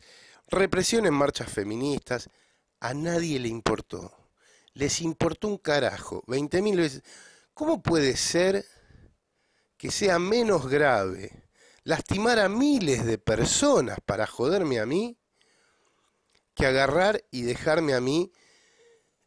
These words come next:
cederme un espacio de libertad de expresión para que cuente cosas como estas con las evidencias que tengo y demás?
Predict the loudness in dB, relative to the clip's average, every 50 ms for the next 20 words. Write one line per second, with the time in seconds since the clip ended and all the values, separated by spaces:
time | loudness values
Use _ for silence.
0 | _ -12 -6 -4 -4 -4 -4 -4 -2 0 2 2 2 2 2 0 0 -2 -2 -4
1 | -2 0 0 0 0 -2 -4 -4 -4 -4 -4 -6 -6 -6 -4 -4 -4 -4 -6 -6
2 | -10 -8 -6 -6 -2 -2 0 -2 -2 -2 -4 -6 -2 0 2 2 4 2 0 0
3 | -2 -2 -2 0 -2 -2 -2 -4 -10 -10 -8 -8 -6 -6 -4 -6 -6 -6 -8 -10
4 | _ -4 -6 -6 -6 -10 _ _ _ -20 -20 -20 -20 -20 _ -4 -2 0 2 2
5 | 0 0 -2 -2 -2 0 0 0 0 0 -2 -6 -4 -6 -8 -6 -4 -4 -2 -2
6 | -2 0 -2 -2 -4 -6 -10 -14 -14 -14 -16 -16 -18